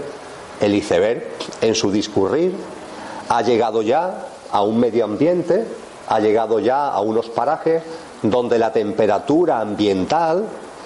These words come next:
está por encima de cero grados. Y al estar por encima de cero grados, la temperatura ambiental,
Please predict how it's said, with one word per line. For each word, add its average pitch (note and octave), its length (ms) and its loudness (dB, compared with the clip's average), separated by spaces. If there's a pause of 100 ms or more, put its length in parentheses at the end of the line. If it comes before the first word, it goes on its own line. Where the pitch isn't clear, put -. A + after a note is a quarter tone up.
(280)
está B2+ 400 0
por D3 160 4
encima C#3 480 2
de C#3 100 2
cero A2 300 2
grados. C#3+ 380 0 (880)
Y A2+ 100 4
al G#2+ 120 4
estar G#2+ 360 0
por A2 140 2
encima A#2+ 400 2
de G2 100 2
cero G2+ 280 2
grados, D3+ 380 0 (520)
la G#2 160 2
temperatura G#2 580 2
ambiental, A#2 600 0